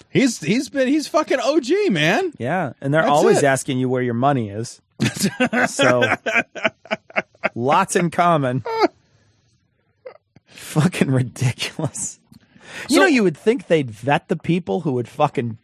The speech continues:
Speaker 2: like, I don't know, stay there a little better.
Speaker 1: Yeah, I, I don't really understand how this works. So, like,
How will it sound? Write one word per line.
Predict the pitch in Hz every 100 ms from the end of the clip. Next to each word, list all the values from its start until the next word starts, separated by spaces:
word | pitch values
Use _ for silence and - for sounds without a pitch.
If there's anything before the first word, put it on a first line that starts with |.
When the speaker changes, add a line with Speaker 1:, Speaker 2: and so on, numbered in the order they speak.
| _ -
Speaker 2:
like, | 135 - -
I | 135
don't | 120
know, | 117
stay | - - - 127 135
there | 147 151
a | 143
little | 139 117 - -
better. | 123 135 170 - _ _ -
Speaker 1:
Yeah, | - - - -
I, | 208 226
I | - 254
don't | 285 226
really | 226 214
understand | 190 180 160 - 190 160
how | - 190
this | 165 139
works. | 214 185 117
So, | -
like, | 180 165